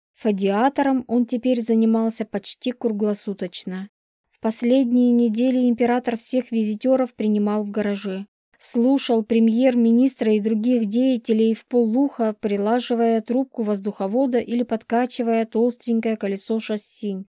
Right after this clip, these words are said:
Дошло уже до того, что прямо здесь стали проводиться международные встречи. Как-то раз Филипп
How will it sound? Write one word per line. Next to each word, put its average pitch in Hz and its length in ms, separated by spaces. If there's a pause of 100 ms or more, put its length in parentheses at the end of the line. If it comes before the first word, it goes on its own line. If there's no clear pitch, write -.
Дошло 233 460
уже 254 320
до 247 140
того, 233 320
что 240 180
прямо 254 340
здесь 233 400
стали 262 380
проводиться 226 720
международные 214 760
встречи. 202 720 (420)
Как-то 247 340
раз 233 260
Филипп 254 500